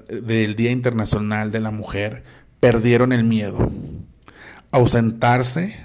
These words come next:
al faltar al trabajo, a que les descuenten el día o que las despidan.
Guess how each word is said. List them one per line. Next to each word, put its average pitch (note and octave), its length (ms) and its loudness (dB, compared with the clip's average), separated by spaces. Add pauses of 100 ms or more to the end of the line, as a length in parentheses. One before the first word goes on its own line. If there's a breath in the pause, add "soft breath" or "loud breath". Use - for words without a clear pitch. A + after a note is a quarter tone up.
(140)
al A#2 140 0
faltar A2 360 0
al A#2 140 0
trabajo, G#2 600 -4 (880 loud breath)
a B2+ 140 -2
que B2 120 4
les A2+ 120 2
descuenten B2+ 720 2
el A2+ 160 0
día C#3+ 400 2
o B2 100 2
que A#2+ 100 2
las A2 140 4
despidan. A2+ 600 0